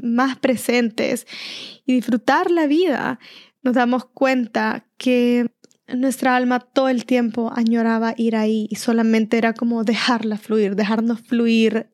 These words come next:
en quienes nosotros ya somos y en nuestra naturaleza. Así que para este episodio, el challenge es que te invito a escribir cuáles son esos sueños que tienen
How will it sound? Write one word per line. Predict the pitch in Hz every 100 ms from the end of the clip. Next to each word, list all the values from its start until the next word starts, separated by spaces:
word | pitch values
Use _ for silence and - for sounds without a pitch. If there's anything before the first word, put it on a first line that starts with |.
| -
en | 220 220 220 - -
quienes | 247 233
nosotros | 226 226 220 214 220 - 208 -
ya | - 220 196
somos | - 208 196 220
y | 214
en |
nuestra | 214 208 214
naturaleza. | 208 208 - 214 214 220 - - - - - - - - - - -
Así | 247 - 254
que | 269 269
para | - 247 240 - -
este | 254 285 - 311
episodio, | 302 302 311 - 233 208 220 233 311
el | 320 226
challenge | - 240 233 233 254 233
es | 226
que | - 269
te | 240
invito | 226 214 240 247
a | 269
escribir | 247 - 226 208 226 247 277 - _
cuáles | 247 240 247 254
son | - - 240 240 240
esos | - 226 254 226 -
sueños | - - 247 240 220 214
que | 226
tienen | 226 220 226 208